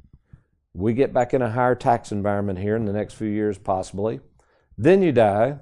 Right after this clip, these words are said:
Then you leave it to the kids. Then they have to take the money out. They don't, they don't have a choice.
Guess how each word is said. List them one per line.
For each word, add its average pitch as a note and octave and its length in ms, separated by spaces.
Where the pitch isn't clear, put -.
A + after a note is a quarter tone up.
Then D3+ 160
you F3 100
leave C3+ 200
it B2 100
to A2+ 80
the G2 80
kids. A#2+ 500
Then A2+ 200
they C3+ 160
have D3+ 340
to C3 100
take A#2+ 260
the - 60
money G2 220
out. C#2 140
They B2+ 100
don't, F#3 220
they B2+ 80
don't D3 140
have A2 100
a C2+ 60
choice. A#2 580